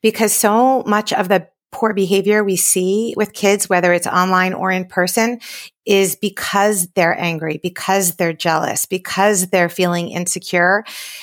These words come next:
And so if we can build a culture of trust among kids in this age group, they're much less likely to make those poor decisions in the first place. So, uh, I might give the example of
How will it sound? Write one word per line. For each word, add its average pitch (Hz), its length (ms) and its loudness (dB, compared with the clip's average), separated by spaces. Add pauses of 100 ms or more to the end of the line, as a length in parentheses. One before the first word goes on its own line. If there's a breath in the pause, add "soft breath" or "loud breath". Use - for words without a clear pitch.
(120)
And 214 180 0
so 196 200 4
if 190 160 0
we 202 100 0
can 196 320 -4
build 202 260 0
a 196 60 0
culture 190 680 2
of 170 440 2 (160)
trust 247 540 0 (100)
among 185 520 0
kids 180 280 0
in 180 100 0
this 170 180 -2
age 180 340 2
group, 170 240 0
they're 170 100 2
much 170 300 -4
less 160 240 0
likely 175 260 -2
to 170 140 -4
make 160 220 -2
those 165 260 -2 (180)
poor 180 160 0
decisions 165 500 -2
in 165 100 -2
the 165 60 -4
first 165 320 -4
place. 226 360 0 (460 loud breath)
So, 190 220 2
uh, 185 140 2 (220)
I 190 80 0
might 180 220 0
give 185 140 0
the 180 120 2
example 175 640 0
of 165 420 0